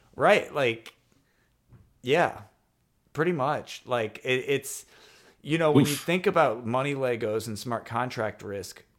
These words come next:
Speaker 1: we're already there. You don't have to do it. Meaning, like, you putting your money into Sushi and then putting those L P tokens into Aave is smart contract risk. It is,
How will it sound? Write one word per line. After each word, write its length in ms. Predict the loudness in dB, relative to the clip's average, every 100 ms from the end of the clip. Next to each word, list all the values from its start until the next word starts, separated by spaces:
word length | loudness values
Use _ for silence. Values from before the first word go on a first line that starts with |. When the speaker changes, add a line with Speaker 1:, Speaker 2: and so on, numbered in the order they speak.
| _ -18
Speaker 1:
we're 420 | -8 -4 -4 -6 -8
already 560 | -8 -6 -8 -8 -10 -8
there. 480 | -6 -4 -6 -12 -18 -12
You 240 | -2 6
don't 240 | 8 8
have 260 | 4 0 0
to 80 | -6
do 340 | -12 -6 -4 -4
it. 220 | -8 -18 _ -18 -4
Meaning, 360 | 0 0 0
like, 260 | -2 -2 -4
you 680 | -8 -2 2 2 2 -4 -10 _ -20 _ _ _ _ -2
putting 300 | 2 2 2
your 180 | -2
money 600 | -4 -2 -2 -2 -4 -8
into 320 | -8 -8 -8 -10
Sushi 680 | -2 -2 -2 -4 -6 -6
and 140 | -6 -6
then 140 | -6
putting 300 | -4 -2 -2
those 260 | -2 -2 -2
L 180 | -2 -2
P 220 | -4 -4
tokens 440 | -2 -2 -4 -8
into 220 | -6 -8 -2
Aave 680 | 2 2 2 -2 -4 -6 -8
is 180 | -8
smart 280 | -6 -6 -6
contract 560 | -4 -6 -4 -6 -6 -8
risk. 400 | -10 -10 -12 -10
It 240 | -6 -6 -4
is, 580 | -2 0 -2 -4 -8